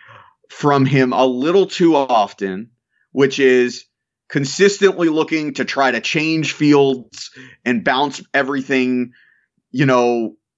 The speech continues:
outside to try to come up with the fifty-yard play every single play,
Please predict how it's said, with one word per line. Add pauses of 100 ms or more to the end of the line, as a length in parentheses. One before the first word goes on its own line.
(220)
outside
to
try
to (420)
come
up
with
the
fifty-yard
play
every
single
play,